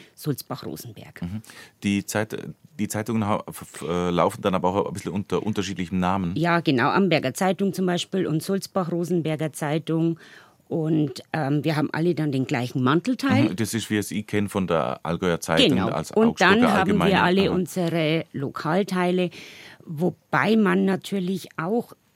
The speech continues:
Speaker 1: in seinem Gebiet auch schon mal über den Tellerrand ins Nachbargebiet schaut.
Speaker 2: Mhm.
Speaker 1: Und deswegen sind dann auch oft Seiten, ähm, Regionsseiten, zu sagen, man wählt dann aus, was ist auch für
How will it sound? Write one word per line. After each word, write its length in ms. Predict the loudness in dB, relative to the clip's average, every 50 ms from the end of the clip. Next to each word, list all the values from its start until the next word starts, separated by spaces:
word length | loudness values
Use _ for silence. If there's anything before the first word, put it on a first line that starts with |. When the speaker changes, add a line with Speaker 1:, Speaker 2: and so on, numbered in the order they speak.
| _ _
Speaker 1:
in 160 | -6 -6 -4
seinem 240 | -2 -2 0 0 0
Gebiet 400 | -2 -4 -4 -4 -4 -4 -4 -4 -4
auch 140 | -4 -4 -4
schon 240 | -2 -2 -2 0 0
mal 180 | 0 0 0
über 200 | 0 0 0 0
den 180 | 0 0 0 0
Tellerrand 560 | 0 0 2 2 2 2 2 2 2 2 2
ins 160 | 0 0 0
Nachbargebiet 720 | 2 2 2 0 -2 -4 -2 -2 -2 -4 -4 -4 -6 -2
schaut. 360 | -2 -2 -2 -2 -4 -8 -10 -14 -18 -12 -8
Speaker 2:
Mhm. 140 | -6 -6 -6 -4 -2
Speaker 1:
Und 300 | 0 2 2 2 2 0
deswegen 380 | -4 -4 -2 -2 0 0 0 0
sind 240 | -2 -2 -4 -4 -2
dann 160 | -2 -2 -2
auch 220 | -2 -4 -4 -6
oft 220 | -8 -10 -10 -10 -8
Seiten, 460 | -4 -4 -4 -2 0 2 2 2 0 -2 -8 -20 -20 -20 -20 _ _ -6
ähm, 300 | -4 -2 0 -2 -2 -2 -2
Regionsseiten, 1040 | -4 -4 -4 -2 0 2 2 2 2 0 0 0 0 2 0 0 2 2 2 2 0 -2 -8 -20 -20 _ _
zu 120 | -10 -8 -8
sagen, 540 | -4 -2 -2 0 0 2 2 4 4 4 2 0 _ _ _ _ -6 -2
man 220 | -2 0 0 0 -2
wählt 220 | -2 -4 -2 -2
dann 160 | -2 -2 0 0
aus, 260 | 0 -2 -2 -4 -6
was 160 | -6 -6 -4
ist 320 | -6 -6 -6 -6 -6 -6
auch 160 | -6 -6 -6 -8
für 360 | -12 -12 -8 -6 -6 -6